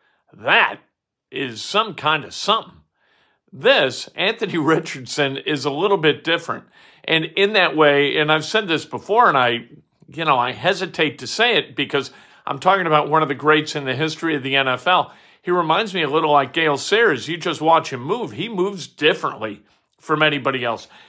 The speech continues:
And that's i-, in two ways. He moves differently inside the pocket, sliding around. And then once he gets out into space, he is completely different. When he plants his foot and goes, he is at full speed almost immediately.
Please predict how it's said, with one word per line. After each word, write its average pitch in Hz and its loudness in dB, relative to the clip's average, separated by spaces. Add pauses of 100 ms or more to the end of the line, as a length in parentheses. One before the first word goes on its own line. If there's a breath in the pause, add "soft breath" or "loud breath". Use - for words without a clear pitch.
(220 loud breath)
And 170 2
that's 220 2 (320 soft breath)
i-, 180 0
in 180 2
two 220 -6
ways. 123 0 (160 soft breath)
He 185 -2
moves 170 2
differently 208 2
inside 202 2
the 151 -4
pocket, 175 0
sliding 180 2
around. 156 0 (580)
And 170 -2
then 208 -2
once 196 -2
he 208 -10
gets 165 -4
out 175 0
into 139 -6
space, - -8
he 233 -8
is 139 -8
completely 113 -4
different. - -14 (320 soft breath)
When 151 -2
he 165 -4
plants 202 -2
his 127 -8
foot 208 0
and 117 -12
goes, 147 0 (200 soft breath)
he 208 -2
is 147 -2 (100)
at 170 0
full 170 -6
speed 160 -6
almost 156 -2
immediately. 127 -8